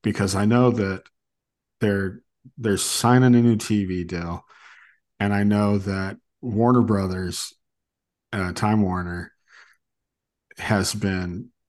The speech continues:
one of the reasons they're doing this extended T V deal is because they want C M Punk on television. So Tony Khan's in a rock and a hard place here, where he's like,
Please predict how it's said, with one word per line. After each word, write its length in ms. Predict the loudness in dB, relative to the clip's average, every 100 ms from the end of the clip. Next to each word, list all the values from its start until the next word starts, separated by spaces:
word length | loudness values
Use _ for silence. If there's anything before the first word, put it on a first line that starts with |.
| _ _ _ _ _ _
one 260 | 0 4 4
of 80 | 6
the 80 | 6
reasons 680 | 6 4 0 -2 -6 -12 _ _ _ _ _ _ -6
they're 220 | 0 0
doing 300 | 2 0 -2
this 300 | -4 -6 -10 -10
extended 480 | -8 -4 -2 -2 -4
T 180 | -4 -2
V 160 | -4
deal 400 | -4 -6 -8 -10 -16 -20 -20 -20 _ _ _ 0
is 300 | 2 2 -2
because 460 | -2 0 0 0
they 100 | 0
want 240 | 0 0 -4
C 160 | -4
M 140 | -4 -2
Punk 280 | -4 -4
on 140 | -10 -10
television. 640 | -10 -10 -12 -14 -14 -16 _ _ _ _ _ _ _ _ -8
So 600 | -2 2 2 0 -4 -12 _ _ _ _
Tony 240 | 0 4 4
Khan's 360 | 2 2 2
in 80 | 0
a 60 | -2
rock 300 | -2 -4 -4
and 80 | -6
a 60 |
hard 300 | -6 -6 -8
place 300 | -12 -12 -10
here, 340 | -10 -12 -16 _ _ _ -6
where 200 | -2 0
he's 280 | 2 0 0
like, 440 | -2 -6 -10